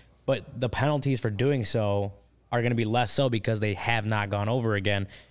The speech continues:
Um, and then as, uh, I think Shane pointed out, for twenty twenty-five on the books, and these are estimates, um, based on, like, kind of obviously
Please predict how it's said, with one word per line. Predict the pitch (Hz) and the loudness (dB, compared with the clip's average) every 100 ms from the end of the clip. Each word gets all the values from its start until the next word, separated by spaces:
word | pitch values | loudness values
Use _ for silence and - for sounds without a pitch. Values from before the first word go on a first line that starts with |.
| - | -4
Um, | 107 98 98 | 0 2 2
and | 123 | 2
then | 127 117 | 2 2
as, | 120 120 110 101 - - - _ _ _ - | 2 2 2 0 -2 -6 -16 _ _ _ -6
uh, | 110 | -2
I | 113 | 0
think | 120 107 - - | 0 -2 -6 -2
Shane | - 131 143 117 | 2 2 2 4
pointed | 123 117 110 | 4 4 4
out, | 143 117 110 - - | 4 2 0 -6 -4
for | |
twenty | 113 131 127 | -2 2 0
twenty-five | - 120 107 139 156 127 113 | 2 0 2 2 4 4 2
on | 117 110 | 2 2
the | 104 | 2
books, | 101 104 | 2 2
and | 117 | 2
these | 120 | 2
are | 113 | 4
estimates, | 123 - 101 98 98 - - - - - | 2 2 0 0 0 -4 -8 -16 -20 -8
um, | - 101 95 | -2 0 2
based | 104 - | 0 2
on, | 104 101 | 0 2
like, | 95 92 | 0 0
kind | 101 95 | 0 0
of | 92 90 - - - - - - _ - | -2 -4 -18 -20 -20 -20 -20 -20 _ -12
obviously | - 104 101 107 | -4 -2 -2 -2